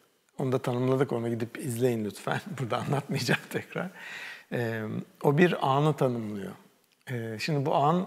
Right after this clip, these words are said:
yapay zekanın, e, artık bir kilometre taşına dönüştüğü, sadece bir laftan çıkıp bir şeye dönüştüğü an. Nereden anlıyoruz bunu? Sadece sonradan değil, sonra bir işaret fişeği sadece. Nereden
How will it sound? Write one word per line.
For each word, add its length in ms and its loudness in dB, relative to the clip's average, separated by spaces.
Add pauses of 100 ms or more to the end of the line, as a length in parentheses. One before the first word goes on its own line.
(160)
yapay 300 2
zekanın, 680 2 (680)
e, 380 -4 (280)
artık 400 -4
bir 80 4
kilometre 480 2
taşına 440 0
dönüştüğü, 560 -4
sadece 400 0
bir 60 -2
laftan 460 0
çıkıp 360 -6
bir 60 -2
şeye 300 2
dönüştüğü 520 -6
an. 140 -2 (720)
Nereden 300 6
anlıyoruz 540 -2
bunu? 320 -2
Sadece 340 2
sonradan 520 2
değil, 100 0
sonra 280 -2
bir 80 0
işaret 460 -2
fişeği 340 -8
sadece. 560 -8 (360)
Nereden 200 2